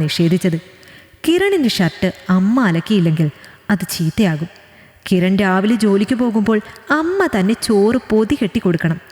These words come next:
ഒരിക്കൽ വാശിപ്പുറത്ത് കിരണിന് തൻ്റെ കയ്യാലെ ആഹാരം ഉണ്ടാക്കി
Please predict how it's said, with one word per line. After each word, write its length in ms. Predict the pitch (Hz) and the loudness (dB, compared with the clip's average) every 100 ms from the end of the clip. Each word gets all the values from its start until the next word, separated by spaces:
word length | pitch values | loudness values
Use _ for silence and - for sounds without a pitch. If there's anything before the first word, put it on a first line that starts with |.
| - - - _ - | -20 -20 -20 _ -2
ഒരിക്കൽ 340 | 359 349 294 180 | -2 0 0 0
വാശിപ്പുറത്ത് 580 | 170 185 226 233 220 208 | 0 0 -2 -2 -2 -2
കിരണിന് 360 | - 180 196 233 220 | 0 0 2 0 0
തൻ്റെ 200 | 185 185 | -2 -2
കയ്യാലെ 400 | 170 170 180 202 185 170 | 0 0 0 2 0 0
ആഹാരം 340 | 180 233 269 208 | 0 2 2 0
ഉണ്ടാക്കി 320 | 175 175 | 0 -2